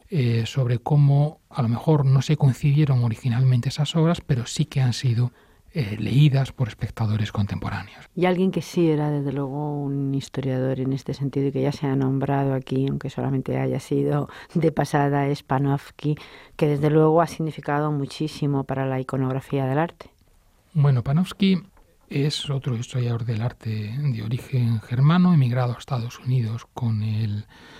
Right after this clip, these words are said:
Speaker 1: nazismo, cercano al mundo del Instituto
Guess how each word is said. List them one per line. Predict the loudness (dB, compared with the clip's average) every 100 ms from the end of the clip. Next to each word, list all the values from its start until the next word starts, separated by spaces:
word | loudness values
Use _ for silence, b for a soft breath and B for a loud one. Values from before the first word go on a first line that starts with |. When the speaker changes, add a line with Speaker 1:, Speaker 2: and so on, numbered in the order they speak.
| B _
Speaker 1:
nazismo, | -2 0 0 -2 2 2 4 2 -2 B B B -20
cercano | -6 -4 -4 0 2 4 4 4 0 -4
al | -2 0
mundo | 4 6 6 4
del | 2
Instituto | 0 -2 -4 -6 -2 -2 0 0 -2 -4